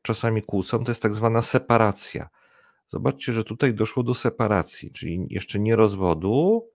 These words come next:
ale mały książę musiał na chwilę odpocząć od Róży, wyruszył w podróż, zajął się sobą, zajął się swoim rozwojem i kiedy wrócił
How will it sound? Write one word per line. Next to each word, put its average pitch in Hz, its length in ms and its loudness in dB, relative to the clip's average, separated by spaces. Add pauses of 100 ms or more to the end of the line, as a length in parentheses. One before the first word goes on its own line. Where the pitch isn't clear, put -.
(1000)
ale 110 220 2
mały 117 280 2
książę 117 420 -2
musiał 120 380 0
na 110 120 0
chwilę - 360 -2
odpocząć 107 760 0
od 78 120 -4
Róży, 80 640 -4 (760)
wyruszył 110 400 2
w - 80 -8
podróż, 90 380 2
zajął 120 340 6
się 107 140 -4
sobą, 87 520 0
zajął 110 260 2
się 104 120 -6
swoim 101 320 -2
rozwojem 90 600 0
i 127 80 -6
kiedy 113 240 -2
wrócił 175 800 2